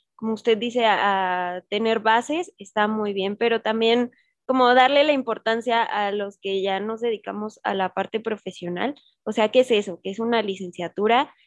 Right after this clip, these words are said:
que no es nada más el, "Ay, sí, creo que la maestra baila". O sea, de verdad es un profesional que, que se ha preparado para hacerlo, como,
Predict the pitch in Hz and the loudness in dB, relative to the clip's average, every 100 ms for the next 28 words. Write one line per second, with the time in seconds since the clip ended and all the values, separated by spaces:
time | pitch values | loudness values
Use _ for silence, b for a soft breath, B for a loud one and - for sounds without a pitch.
0 | _ 208 208 214 233 247 254 254 262 262 | _ 0 2 4 6 6 6 6 4 4
1 | 240 240 233 233 233 208 - 330 370 370 | 2 2 0 -2 -4 -8 -6 -4 -4 -6
2 | 349 - 240 254 262 254 233 196 - _ | -6 -6 -4 -2 -2 -2 -2 -4 -8 _
3 | _ - _ _ - 302 330 381 359 320 | _ -20 _ _ -2 0 2 4 6 6
4 | 247 220 233 285 294 277 214 208 214 202 | 4 2 0 0 2 4 2 0 -2 -8
5 | - _ _ _ 214 214 208 208 214 214 | -14 _ _ _ -6 0 2 4 4 4
6 | 214 233 254 254 254 233 214 190 185 190 | 4 2 0 -4 -6 -4 -6 -6 -2 0
7 | 214 226 202 - 190 202 196 226 247 220 | 0 -2 -4 -2 -4 -2 0 0 0 2
8 | 202 196 220 214 190 180 180 202 202 214 | 2 0 0 0 2 0 -2 -4 -4 -6
9 | 208 202 180 | -6 -8 -8